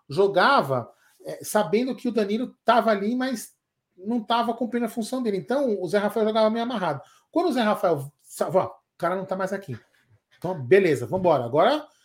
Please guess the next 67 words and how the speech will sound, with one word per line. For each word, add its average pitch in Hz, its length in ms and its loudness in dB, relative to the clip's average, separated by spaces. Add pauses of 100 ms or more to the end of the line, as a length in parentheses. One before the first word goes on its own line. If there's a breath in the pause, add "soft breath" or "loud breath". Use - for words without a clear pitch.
(100)
eu 147 80 -4
tenho 214 100 0
que 208 80 -2
jogar 220 180 2
por 247 140 -4
dois. 202 400 2 (460)
Porque 170 180 -6
antes 247 140 2
ele 277 80 4
achava 254 360 2
que - 80 -6
tinha 240 120 -2
que 214 80 -2
jogar 214 200 2
pelo 214 140 2
Danilo, 196 320 0
mas 262 200 -4
o 277 100 -16 (100)
Danilo 226 280 0
tava 269 200 -2
lá, 208 200 -2
entendeu? 147 420 -6 (340)
Quando 285 140 -2
o - 60 -4
Danilo 214 240 0
saiu, 175 340 -2
realmente 202 340 -4
falou, 202 180 2
"Ah, 143 60 -2
meu, 131 320 -2
agora 165 280 -2
ferrou, 175 480 0
é 165 200 4
eu, 202 160 2 (160)
eu 196 240 2 (240)
vou 165 120 -6
jogar 190 180 0
por 190 160 -6
dois", 180 380 2 (360)
e 185 60 2
aí 190 100 8
a 196 60 0
coisa 208 220 -2
melhorou. 220 500 0 (240 soft breath)
Porque 185 200 -6
realmente 220 640 -4
isso 185 180 -12
não 226 80 -4
é 214 40 -2
uma 214 160 -6
crítica 202 280 -12
ao 208 80 -2
Danilo, 175 360 -6
né? 151 280 -8
É 139 60 -8
o 143 60 -10
que 196 60 -8
eu 190 40 -2
tô - 40 -8
falando, 156 200 -6
ele 139 80 -14
tá - 80 -8
passando 196 300 -4
por 202 80 -6
um 214 40 -2
momento 220 280 -4
ruim. 208 180 0